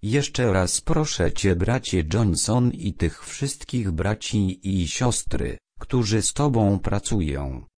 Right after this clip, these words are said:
o modlitwę, ażeby mi Pan dał ten przywilej, ażebym mógł dla moich drogich braci i sióstr,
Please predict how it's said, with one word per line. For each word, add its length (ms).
o 160
modlitwę, 720
ażeby 440
mi 260
Pan 300
dał 320
ten 320
przywilej, 760
ażebym 560
mógł 400
dla 280
moich 460
drogich 520
braci 760
i 260
sióstr, 720